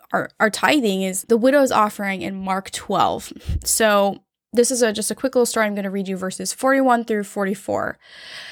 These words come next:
Jesus sat down opposite the place where the offerings were being put and watched the crowd putting their money into the temple treasury. Many rich people threw in large amounts, but a poor widow came and put in two very small copper coins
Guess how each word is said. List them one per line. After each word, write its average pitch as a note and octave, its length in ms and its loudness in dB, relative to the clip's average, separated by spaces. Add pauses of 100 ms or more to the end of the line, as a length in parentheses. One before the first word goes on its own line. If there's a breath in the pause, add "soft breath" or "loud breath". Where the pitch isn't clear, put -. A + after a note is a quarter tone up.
(140)
Jesus C#4 320 0
sat B3+ 220 2
down B3 200 4
opposite C4 380 0
the D4+ 80 -4
place A#3 400 0
where G#3 80 -4
the - 120 -4
offerings G#3+ 460 0
were F#3+ 500 0 (200)
being G3 180 0
put E4 400 2
and G#3 140 0
watched G#3 300 2
the D4 80 -4
crowd A#3+ 360 2
putting A3 220 -2
their D4 160 2
money G#3 420 2
into G3+ 220 -4
the G#3+ 100 -2
temple G3+ 320 -4
treasury. - 560 -4 (720 loud breath)
Many A#3 240 4
rich A#3+ 300 0
people A#3 260 -2
threw G3 240 -4
in F#3+ 80 -4
large F#3+ 300 0
amounts, - 560 -4 (320)
but A#3 260 4
a G#3 60 -2
poor C#4+ 380 0
widow A#3 340 4
came G3 340 -6
and F#3+ 180 -6
put G#3 140 -4
in F#3+ 160 -4
two B3+ 320 2
very A#3+ 240 6
small G#3 300 2
copper G3 280 -4
coins F#3 460 -4